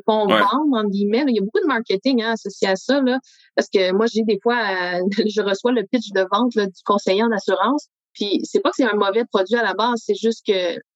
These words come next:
Speaker 1: le médecin a même pas encore établi la base de la pyramide, là. On n'a même pas encore, euh, le R E R, on n'a même pas, mettons, la compagnie. Et moi, je vois ça, les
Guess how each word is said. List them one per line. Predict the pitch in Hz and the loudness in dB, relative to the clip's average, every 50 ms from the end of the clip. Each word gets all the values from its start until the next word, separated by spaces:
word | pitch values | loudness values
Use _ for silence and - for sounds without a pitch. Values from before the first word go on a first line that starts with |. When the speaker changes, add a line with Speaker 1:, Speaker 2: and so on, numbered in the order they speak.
| _ _ | _ _
Speaker 1:
le | - - 202 208 | 0 0 2 2
médecin | 208 196 196 - 294 285 | 2 0 0 0 0 2
a | |
même | 220 214 220 226 | 2 0 0 0
pas | - 302 302 | 0 0 0
encore | 247 - - 220 214 240 254 262 247 | 0 0 -2 -2 0 0 0 0 0
établi | 220 208 196 208 190 185 196 262 | 0 0 0 -2 -2 0 0 0
la | 277 214 180 | 0 0 -2
base | 180 175 190 208 233 233 226 214 | -2 -2 -2 0 0 0 -2 -2
de | 202 | -2
la | 202 180 | -2 -4
pyramide, | - - 196 190 185 175 180 190 202 202 208 - | 0 -2 -2 0 0 0 0 0 0 0 -2 -4
là. | 175 170 170 - _ _ _ _ _ - | -6 -8 -8 -10 _ _ _ _ _ -2
On | 190 202 | 0 2
n'a | 202 208 | 2 2
même | 220 220 233 | 2 0 0
pas | - 269 262 | 0 0 0
encore, | 247 247 - 240 233 240 240 240 240 240 220 214 | 0 0 0 0 0 0 0 0 0 -2 -2 -2
euh, | 202 | 0
le | 196 202 | 0 0
R | 196 | 0
E | 196 196 190 190 196 214 233 240 247 240 | 0 0 0 -2 -2 -2 -2 0 0 -2
R, | 233 208 | -2 -2
on | 196 | -2
n'a | 190 185 | -2 0
même | 185 190 185 196 - | 0 0 -2 -2 -2
pas, | - 226 | 0 0
mettons, | 226 202 196 - 208 214 | 0 0 0 -2 0 0
la | 208 202 185 - - | 0 -2 -4 -4 -2
compagnie. | - 196 190 - 190 185 196 220 269 - _ - _ - | 0 0 0 2 0 2 2 0 0 -2 _ -16 _ -2
Et | - 196 | 0 2
moi, | 214 247 277 | 2 2 0
je | 247 | 2
vois | 226 226 196 | 0 0 0
ça, | 196 - - 247 247 | -2 -2 -2 0 0
les | 247 226 208 | 0 -2 -2